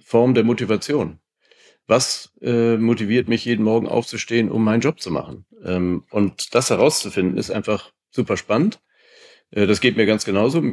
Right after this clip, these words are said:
Ähm, ich, ich, ich möchte gerne herausfinden, was andere Menschen antreibt. Und, äh, man muss gut zuhören können,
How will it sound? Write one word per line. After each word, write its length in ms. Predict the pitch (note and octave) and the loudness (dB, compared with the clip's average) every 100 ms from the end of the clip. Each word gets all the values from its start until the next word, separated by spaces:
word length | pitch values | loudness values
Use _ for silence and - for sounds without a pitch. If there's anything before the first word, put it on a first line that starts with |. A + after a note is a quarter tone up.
| - | -4
Ähm, 380 | A2+ G#2+ G#2+ G#2 - | -2 2 2 0 -4
ich, 200 | - - | -14 -12
ich, 240 | G2+ - - | -10 -10 -8
ich 160 | A2 | -2
möchte 300 | A#2 C3 B2+ | 2 2 2
gerne 260 | A2+ G#2 A2+ | 0 2 2
herausfinden, 540 | F#2+ A2+ - B2 A2 | 2 0 0 0 2
was 140 | G#2+ G2 | 0 0
andere 220 | A2+ C3+ | 0 2
Menschen 320 | C3 C3+ - | 2 0 -4
antreibt. 580 | D#2+ - - D#3+ - - _ _ _ _ _ _ _ | -6 -6 -4 -4 -4 -12 _ _ _ _ _ _ _
Und, 380 | A#2+ A#2 A2+ B2 | 2 2 0 0
äh, 340 | A#2+ B2 A#2+ - _ _ _ _ _ _ _ - - - | 2 2 0 -4 _ _ _ _ _ _ _ -20 -20 -14
man 160 | - B2 | -2 0
muss 160 | C#3 | 0
gut 200 | - E3+ | -2 -4
zuhören 400 | - D3 F2 D2+ | 0 -2 -2 -6
können, 260 | - C2 | -8 -10